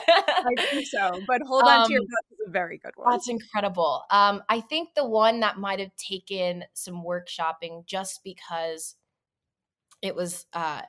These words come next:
Speaker 2: it was, it was almost like a tongue twister. I say, uh, "I'm not just suggesting this because after Moonlight,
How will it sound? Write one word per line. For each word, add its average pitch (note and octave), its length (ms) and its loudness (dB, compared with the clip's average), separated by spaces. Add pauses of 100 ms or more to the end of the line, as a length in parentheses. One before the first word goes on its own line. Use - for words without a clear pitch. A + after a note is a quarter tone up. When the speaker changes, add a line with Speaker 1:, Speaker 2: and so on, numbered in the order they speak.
Speaker 2:
it G3+ 80 -10
was, G3+ 180 -6
it - 140 -10
was G3 140 -8
almost D#4+ 240 -6
like G3+ 120 -6
a D#3 40 -14
tongue G3 280 -10
twister. D#3+ 400 -10 (440)
I G3 120 2
say, G#3 440 4
uh, F#3 560 4 (1300)
"I'm G3+ 180 2
not C#4+ 200 4
just D#4 140 -4
suggesting A3+ 520 -2
this G3 220 -2
because G3 440 -6
after F#3+ 320 0
Moonlight, F#3 560 -4